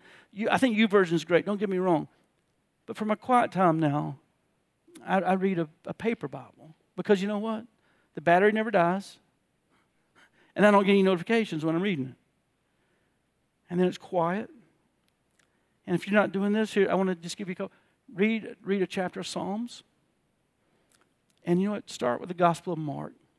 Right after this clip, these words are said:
Because what you're gonna see regularly throughout Mark, Jesus getting alone with the Father.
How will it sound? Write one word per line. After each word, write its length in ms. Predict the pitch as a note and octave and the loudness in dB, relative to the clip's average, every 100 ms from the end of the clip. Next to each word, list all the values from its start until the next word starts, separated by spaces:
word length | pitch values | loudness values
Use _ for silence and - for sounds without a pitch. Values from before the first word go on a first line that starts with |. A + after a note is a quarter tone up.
| _ _ _ _ _ _ _ | _ _ _ _ _ _ _
Because 220 | F3+ E3 | -6 -6
what 160 | F3+ | -6
you're 60 | G#3 | -4
gonna 140 | G3+ | -4
see 280 | F#3+ G3+ D#3+ | -4 -2 0
regularly 400 | C#3+ E3 E3+ F3 | 2 2 0 -6
throughout 260 | D#3+ E3 E3+ | -4 -2 -2
Mark, 380 | D#3 C#3+ C#3 D3 _ _ _ | -4 -6 -8 -12 _ _ _
Jesus 500 | - F3 D#3+ C3+ C3+ | -10 -6 -6 -6 -10
getting 180 | - D3 | -6 -4
alone 560 | C#3+ D3 D3 C#3 C3+ C3+ _ _ _ - | -2 -2 -2 -6 -12 -18 _ _ _ -18
with 80 | C#3+ | -16
the 80 | |
Father. 480 | C#3 D#3+ C#3+ C#3 C#3+ | -12 -10 -10 -14 -20